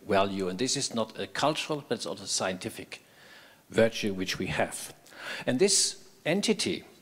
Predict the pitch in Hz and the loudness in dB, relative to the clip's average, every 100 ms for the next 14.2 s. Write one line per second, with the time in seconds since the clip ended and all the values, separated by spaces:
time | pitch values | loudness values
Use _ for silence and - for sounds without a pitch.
0 | - - - 151 - 190 180 - 160 143 | -20 -4 2 2 2 2 0 0 -2 0
1 | 139 156 - 165 185 165 - 95 110 131 | 0 -2 -6 -6 -6 -8 -8 -2 0 0
2 | 175 - - - - - 160 180 - - | -2 -6 -18 -20 -4 6 6 6 4 2
3 | - - - - - - - 135 - - | -6 -14 -18 -20 -20 -20 -8 -8 -8 -4
4 | - 190 147 - 131 120 117 - 101 139 | 0 2 2 0 0 2 2 2 6 6
5 | 170 143 120 113 107 113 110 127 131 - | 6 2 2 2 4 4 4 2 0 0
6 | 123 107 95 147 180 - 123 - - 101 | 0 -2 4 6 6 4 0 -2 -4 -6
7 | 92 - 123 160 151 160 147 - 117 113 | -6 4 4 4 2 0 0 2 2 6
8 | 127 - 123 127 - 117 113 - 131 - | 4 4 0 -2 0 0 0 -2 -4 -2
9 | 107 - 101 117 107 101 92 98 113 113 | -4 -2 -2 0 0 -2 -4 2 2 2
10 | 107 95 - - - - _ 120 120 - | -2 0 -2 -4 -16 -20 _ -6 -6 -6
11 | 107 - 95 104 - - - 113 107 113 | -4 -4 -4 -4 -6 -4 0 0 0 -4
12 | 98 - 104 98 - - - - - - | -4 -6 -8 -8 -6 -6 -4 -10 -12 -16
13 | _ - 120 - 127 143 135 - - 117 | _ -2 -2 4 4 4 -2 -14 -8 -6
14 | 107 107 | -4 -6